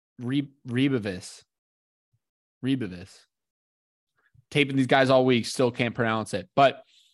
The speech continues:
Radzhabov, I, I, is the rightful, let's see. So Radzhabov minus three hundred, Ribovic plus two thirty.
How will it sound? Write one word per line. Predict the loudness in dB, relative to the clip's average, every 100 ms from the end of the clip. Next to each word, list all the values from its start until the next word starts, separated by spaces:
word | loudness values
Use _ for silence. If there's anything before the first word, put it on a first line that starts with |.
| _ _ _ 0
Radzhabov, | 4 6 6 2 2 2 2
I, | 0 0 -4
I, | 0 0 0 -4 -8 -14 _ _ _ _ _ _ _
is | -8 -8 -6
the | -4 -4 -4 -10
rightful, | -12 -8 -4 -4 -8 _ -20 -10 -6 -4 -4 -4
let's | -6 -8
see. | -8
So | -2 -2 -2 -8 -20 _
Radzhabov | 4 4 2 4 4 4
minus | 0 -4 -6 -8
three | -10 -10
hundred, | -10 -10 -10 -8 -10 -12 -16 _ _ _ _ _
Ribovic | -2 0 2 0 -2 -8 -16 _ _
plus | -6 -4 -4 -12 _
two | -8 -8
thirty. | -10 -8 -4 -4 -4 -8